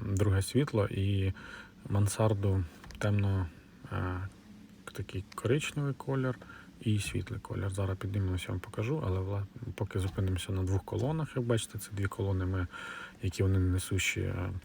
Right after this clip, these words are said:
е, обложили також плиткою. Плитка дуже схожа, та, що на будинку знаходиться цегла, тобто така більш червоний колір. І, власне, сходи, які робив Павло, він зробив їх з лед підсвіткою.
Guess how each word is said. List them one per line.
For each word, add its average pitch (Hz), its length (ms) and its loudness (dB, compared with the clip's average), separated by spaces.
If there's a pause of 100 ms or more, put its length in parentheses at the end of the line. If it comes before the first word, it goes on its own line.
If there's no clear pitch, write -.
(560)
е, 90 560 0 (120)
обложили 92 540 0
також - 280 -4
плиткою. - 400 0
Плитка 117 340 4
дуже 95 460 4 (220)
схожа, 92 340 0
та, 95 180 2
що - 160 -2
на 95 100 2
будинку 120 460 2
знаходиться 113 500 0
цегла, 98 460 0
тобто - 260 -6
така 98 240 -6
більш 95 500 -2 (420)
червоний 95 380 -2
колір. 98 320 -2
І, 175 40 -2
власне, 104 380 0
сходи, 113 400 4
які 95 260 2
робив 95 200 4
Павло, 117 440 2 (680)
він 101 120 6
зробив 95 320 4
їх 95 160 2
з 92 80 -2
лед 98 220 4
підсвіткою. 135 800 0